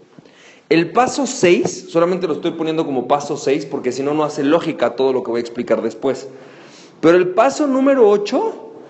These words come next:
eh, digo, el paso número seis, perdón, en realidad es el último paso en el cual tú debes de trabajar.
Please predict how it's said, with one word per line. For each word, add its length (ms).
eh, 40
digo, 100
el 140
paso 200
número 220
seis, 260
perdón, 500
en 180
realidad 880
es 200
el 240
último 560
paso 480
en 100
el 140
cual 340
tú 140
debes 320
de 80
trabajar. 720